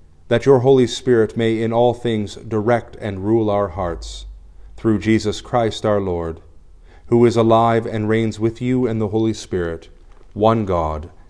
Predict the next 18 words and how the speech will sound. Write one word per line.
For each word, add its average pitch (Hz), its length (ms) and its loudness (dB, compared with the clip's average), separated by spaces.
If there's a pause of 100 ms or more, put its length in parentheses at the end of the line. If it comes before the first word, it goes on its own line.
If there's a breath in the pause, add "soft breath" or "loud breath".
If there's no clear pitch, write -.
now 101 460 0
and 98 280 -6
forever. 80 600 -4 (760)
Amen. 78 520 -8 (2250 soft breath)
And 107 100 -4
now, 113 180 6
as 110 120 2
our 107 100 4
Savior 110 320 2
Christ 120 460 0
has 110 160 -4
taught 123 280 2
us, 117 220 -2
we 113 140 2
are 107 120 2
bold 110 360 2
to 110 100 -4
say, 90 520 -6